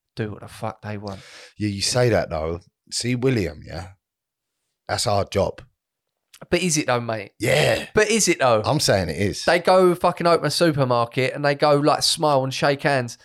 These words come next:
Speaker 1: That's not proper. That's not
Speaker 2: Yeah, but
Speaker 1: proper
Speaker 2: what
Speaker 1: job,
Speaker 2: about,
Speaker 1: is it?
Speaker 2: yeah, you're scheduled to appear.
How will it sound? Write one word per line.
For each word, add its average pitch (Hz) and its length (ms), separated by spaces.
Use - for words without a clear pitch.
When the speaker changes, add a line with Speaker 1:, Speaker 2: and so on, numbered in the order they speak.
Speaker 1:
That's - 200
not 143 140
proper. 117 400
That's 151 160
not 175 80
Speaker 2:
Yeah, 131 60
but 127 80
Speaker 1:
proper 131 140
Speaker 2:
what 160 140
Speaker 1:
job, - 80
Speaker 2:
about, 110 340
Speaker 1:
is - 60
it? 95 40
Speaker 2:
yeah, 87 220
you're 101 200
scheduled 127 500
to 135 140
appear. 82 440